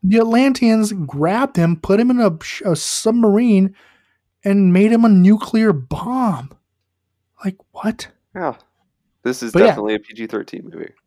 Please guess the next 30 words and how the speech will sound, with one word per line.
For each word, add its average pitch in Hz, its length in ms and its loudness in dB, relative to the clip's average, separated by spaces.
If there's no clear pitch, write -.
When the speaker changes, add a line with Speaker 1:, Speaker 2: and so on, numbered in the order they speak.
Speaker 1:
Yeah, 185 160 0
which 135 180 -4
is 135 100 -4
weird, 135 260 0
right? 143 180 -2
I 156 100 -2
don't 156 120 0
understand 139 320 -4
how 135 120 -6
it's - 100 -10
a 131 40 -14
P - 140 -16
G 131 120 -6
thirteen 135 300 -6
movie. 127 160 -6
But 196 260 -2
so, 214 340 0
the 156 180 -4
Suicide 226 540 0
Squad, 139 400 0
that 139 100 -4
I 135 40 -4
like 127 180 -6
to - 80 -16
call 139 180 -6
them, 139 140 -2
even 139 220 -6
though 143 100 -4
they're 131 120 -6
not 135 260 -8